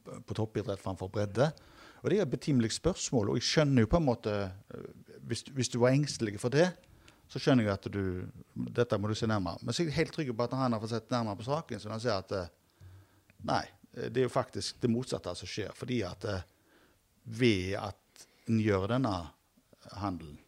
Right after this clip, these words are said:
så styrkes jo, f-, altså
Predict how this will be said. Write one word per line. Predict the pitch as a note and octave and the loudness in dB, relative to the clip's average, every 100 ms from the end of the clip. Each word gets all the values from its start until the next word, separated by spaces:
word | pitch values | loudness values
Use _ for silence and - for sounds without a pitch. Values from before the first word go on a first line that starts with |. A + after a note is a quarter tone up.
| _ _ _ _ _ _ _ | _ _ _ _ _ _ _
så | - - C#3+ G#2 F#2+ F2 _ _ _ - | -12 0 2 2 0 -4 _ _ _ -14
styrkes | - C#3 - - G2 - A2 | -6 -4 -6 -10 -10 -6 -4
jo, | F#2+ F#2 - _ _ _ | -4 -6 -12 _ _ _
f-, | - - - - _ _ _ - B2+ - - | -18 -18 -20 -20 _ _ _ -10 -10 -10 -14
altså | F2+ G#2+ A2 | -10 -6 -4